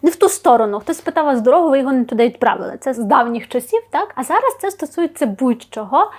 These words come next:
Впустіть маліни, обманути когось, обвести навколо пальця. Інакше можна цю фразу замінити іншими цікавими, з тим самим значенням. Наприклад, впустіть в канал, буде те саме.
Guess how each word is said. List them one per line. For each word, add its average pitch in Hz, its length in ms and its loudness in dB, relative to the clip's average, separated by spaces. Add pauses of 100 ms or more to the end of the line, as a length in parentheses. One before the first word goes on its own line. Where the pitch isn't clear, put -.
(160)
Впустіть - 640 -4
маліни, 302 480 0
обманути 269 640 0
когось, 294 340 -4
обвести 254 420 -2
навколо 240 380 -4
пальця. - 400 -16 (440)
Інакше 359 680 4
можна 370 220 4
цю 392 120 -6
фразу 349 320 2
замінити 311 640 2
іншими 277 440 0
цікавими, - 600 -4 (280)
з - 100 -18
тим 359 160 2
самим 330 320 4
значенням. - 600 -8 (280)
Наприклад, 277 560 0
впустіть - 580 -4
в - 80 -18
канал, 247 480 0 (200)
буде 233 220 -4
те 220 120 -8
саме. 220 340 -8